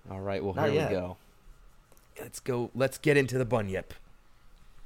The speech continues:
Speaker 1: The bunyip is a large mythical creature from Australia Aboriginal mythology, said to lurk in swamps,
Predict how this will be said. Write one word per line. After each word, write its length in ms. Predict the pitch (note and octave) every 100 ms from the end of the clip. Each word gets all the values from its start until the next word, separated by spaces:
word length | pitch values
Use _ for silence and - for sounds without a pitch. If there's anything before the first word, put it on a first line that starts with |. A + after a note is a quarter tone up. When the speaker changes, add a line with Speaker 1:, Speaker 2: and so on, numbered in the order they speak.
| - - - - - - - - - - - - - -
Speaker 1:
The 80 | A2
bunyip 520 | G2 D3+ F3 F3 -
is 180 | A#2+ F#2+
a 120 | F2+
large 640 | F2 F#2 A2 C3 D3+ D3 - -
mythical 460 | F#2 G2 - C#3+ F3+
creature 540 | - F2+ - F2 C3
from 240 | - G2 F2
Australia 680 | F2 - - A2 C3+ D3 D#3+
Aboriginal 540 | G2 F#2 F#2+ G#2+ A#2+
mythology, 640 | A2 - A2+ G#2+ F2 - - - - -
said 320 | - - G#2+ -
to 160 | F#2+
lurk 320 | F#2 G2 F#2+ F2
in 100 | D#2+
swamps, 720 | - - G2 A2+ E3 -